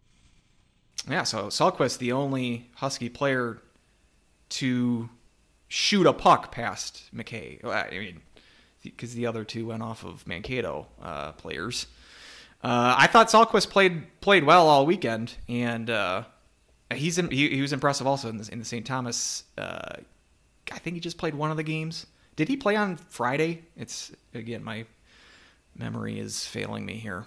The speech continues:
but, um, I've, I've been impressed with, uh, what I've seen,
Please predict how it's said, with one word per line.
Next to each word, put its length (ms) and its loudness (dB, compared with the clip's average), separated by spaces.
but, 320 -10
um, 300 -8
I've, 140 8
I've 460 4
been 120 6
impressed 380 6
with, 260 -2
uh, 140 2
what 140 0
I've 140 -2
seen, 500 -4